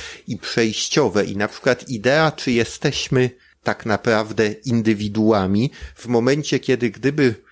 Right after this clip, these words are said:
nasze, o, nasz organizm rozdzielić na pojedyncze komórki,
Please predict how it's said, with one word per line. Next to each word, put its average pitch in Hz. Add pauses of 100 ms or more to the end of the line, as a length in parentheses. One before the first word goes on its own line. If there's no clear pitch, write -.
(160)
nasze, 113 (280)
o, 135
nasz 131
organizm 120
rozdzielić 117
na 113
pojedyncze 113
komórki, 101